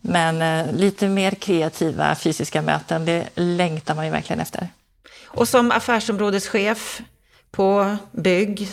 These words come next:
Speaker 2: stor
Speaker 1: Mm.
Speaker 2: avdelning om man får säga så, på, på
Speaker 1: Mm.
Speaker 2: Veidekke, hur, hur har pandemin påverkat, skulle du säga?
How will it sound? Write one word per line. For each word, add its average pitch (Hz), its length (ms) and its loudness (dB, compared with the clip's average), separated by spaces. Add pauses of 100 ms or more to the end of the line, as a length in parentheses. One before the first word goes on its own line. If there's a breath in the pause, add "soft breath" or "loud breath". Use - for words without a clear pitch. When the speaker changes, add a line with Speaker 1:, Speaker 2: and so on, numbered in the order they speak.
Speaker 2:
stor 208 440 -2
Speaker 1:
Mm. 240 200 0
Speaker 2:
avdelning 185 680 0
om 202 60 -2
man 196 100 0
får 208 100 -4
säga 180 280 2
så, 180 320 2
på, 180 380 -2
på - 140 -4
Speaker 1:
Mm. 240 100 2
Speaker 2:
Veidekke, 185 500 0
hur, 196 220 0
hur 208 200 0
har 190 300 2
pandemin 170 580 -2
påverkat, 156 560 -2
skulle - 200 -4
du 151 60 -2
säga? 160 180 -6